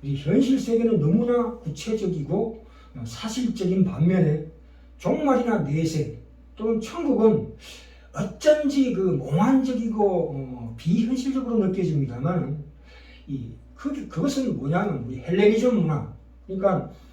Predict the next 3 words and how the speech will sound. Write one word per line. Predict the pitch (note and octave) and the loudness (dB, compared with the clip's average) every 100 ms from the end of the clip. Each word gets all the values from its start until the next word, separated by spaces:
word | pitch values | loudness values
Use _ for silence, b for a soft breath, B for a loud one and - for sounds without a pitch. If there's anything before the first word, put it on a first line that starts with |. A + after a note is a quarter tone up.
| B B B B - | B B B B -6
육신은 | D#3+ A#3 - - C4+ C4 A3 - | -4 -4 -6 0 4 4 2 0
악하고 | D#3 - - F#3+ F#3 F3+ E3 D#3 - - - - - - | -8 -10 -6 -4 -2 0 0 -2 -10 -20 -20 -20 -20 -20
이, | C3+ | -20